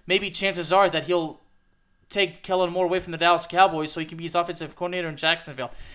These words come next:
If that were to happen, best of luck to Kellen. I wish him nothing but the best. I want him to succeed in his dreams. But the bottom line is,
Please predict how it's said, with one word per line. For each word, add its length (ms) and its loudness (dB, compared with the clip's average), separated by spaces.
If 180 -6
that 160 10
were 100 4
to 60 4
happen, 440 4
best 200 4
of 140 -2
luck 200 4
to 80 -4
Kellen. 520 2
I 100 2
wish 220 0
him 100 -4
nothing 260 -2
but 140 -4
the 60 -8
best. 560 2
I 120 0
want 220 4
him 120 -4
to 40 -2
succeed 360 -8
in 80 -4
his 140 -8
dreams. 360 -10
But 60 -16
the 60 -10
bottom 320 8
line 220 4
is, 240 0